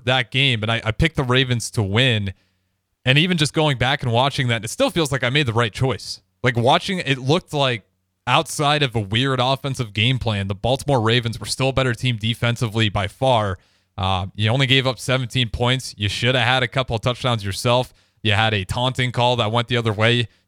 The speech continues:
Zay Flowers also gets a ball stripped from him after the guy he just taunted. Multiple plays broke down, but I still felt like the Ravens were the better team. So heading into this,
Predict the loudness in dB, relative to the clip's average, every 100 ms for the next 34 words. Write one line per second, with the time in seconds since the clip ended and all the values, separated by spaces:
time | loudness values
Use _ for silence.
0 | 0 2 4 2 4 4 0 -2 -4 -2
1 | -2 0 -2 0 0 0 -2 -2 0 0
2 | 0 -2 -4 0 0 2 2 0 -2 -2
3 | 0 2 0 -4 -2 -2 0 0 -2 -6
4 | _ _ _ 2 2 2 0 2 2 2
5 | 0 0 0 2 2 0 -4 -4 -2 0
6 | -2 0 -2 0 0 0 0 -2 0 0
7 | 0 -2 0 0 0 0 0 2 0 0
8 | 0 2 0 -2